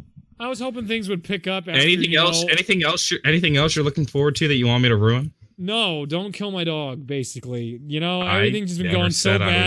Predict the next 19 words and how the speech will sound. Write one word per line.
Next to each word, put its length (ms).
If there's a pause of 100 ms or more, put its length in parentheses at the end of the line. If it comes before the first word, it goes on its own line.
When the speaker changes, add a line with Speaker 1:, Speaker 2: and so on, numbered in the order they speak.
Speaker 2:
was 20
Speaker 1:
lately, 480
and 80
I 80
thought 260
this 160
would 100
be 120
a 40
good 200
pick-me-up 520
playing 260
Blackout 420
and 100
streaming 720
and 80
all 220
this, 340
and 220